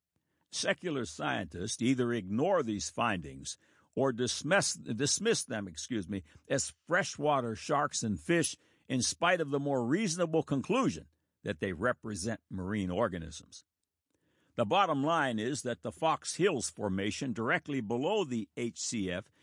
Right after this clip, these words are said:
is accepted as a marine deposit, and the unit immediately above the H C F, the Cannonball member of the Fort Union Formation, is accepted as a marine deposit,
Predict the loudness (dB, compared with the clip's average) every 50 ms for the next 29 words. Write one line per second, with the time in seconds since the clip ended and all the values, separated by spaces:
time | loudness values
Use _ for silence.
0 | _ -6 -4 -4 -2 -2 -2 -2 -2 -2 0 0 0 0 0 -6 -2 0 2 0
1 | 2 2 0 0 2 2 2 2 2 2 0 0 -2 -2 2 4 4 4 4 2
2 | 0 -4 -6 -6 _ _ _ _ _ _ _ _ _ -2 0 2 4 4 4 4
3 | 4 2 2 2 2 0 0 0 0 2 2 2 2 2 0 2 2 2 2 0
4 | 0 -2 2 4 4 4 4 2 2 2 2 2 2 0 0 2 2 0 0 2
5 | 4 4 4 2 2 -2 _ -6 -6 -6 -4 0 0 2 2 2 2 0 0 2
6 | 4 4 4 4 4 4 4 4 2 2 0 2 2 0 0 -2 -4 -4 0 0
7 | 2 2 2 2 2 4 4 4 4 2 0 0 0 2 4 4 4 2 2 0
8 | -2 -2 -2 -2 -2 -4 -4 -4 -2 0 0 0 0 0 -2 0 0 0 0 0
9 | 0 0 2 2 2 4 2 2 0 0 0 2 2 2 2 0 -2 -6